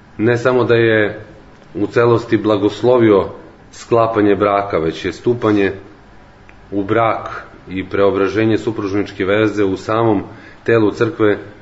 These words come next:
simbolički doveo u vezu sa božanstvenom evharistijom, sa liturgijom, sa pretvaranjem vina u svoju krv i tela i, u, i hleba u svoje telo.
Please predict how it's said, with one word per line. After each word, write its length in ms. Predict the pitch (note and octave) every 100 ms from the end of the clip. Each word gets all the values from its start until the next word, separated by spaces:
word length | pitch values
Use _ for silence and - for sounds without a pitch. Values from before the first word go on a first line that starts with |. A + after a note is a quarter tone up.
| - - - - - - - -
simbolički 580 | - A2 A2 A#2 A2
doveo 260 | G#2 A2+ A#2
u 60 | G#2+
vezu 440 | G#2+ A2+ A2+ A2+ - - - - - -
sa 160 | -
božanstvenom 760 | A2 G#2+ G2+ G#2 G2 G#2+ G#2 G2+
evharistijom, 600 | F#2 - G2+ G2 F#2+ D2+
sa 140 | -
liturgijom, 560 | F2 F2 G#2 G#2 E2 C#2+ - -
sa 180 | - F2+
pretvaranjem 720 | - F#2 - G2 G#2+ G#2+ G2 D#2+ - - - - - - -
vina 500 | F#2 A2+ A#2 G#2+ F2+ - - - - - - - - - - G2
u 40 |
svoju 340 | F#2 - G#2 F#2+
krv 320 | - A2+ A#2+ F#2+ - -
i 100 | F#2
tela 680 | G2 G2+ G#2 G#2 G2 F2+ - - - - - - - -
i, 100 | D2 - - - -
u, 460 | G2 F#2+ F#2+ F#2 F#2 - - - -
i 200 | F#2+ G2+
hleba 440 | F#2 G#2 G2+ F#2+ F#2+
u 140 | F#2
svoje 280 | F2+ F#2+ F2+
telo. 360 | F#2 F2 C#2+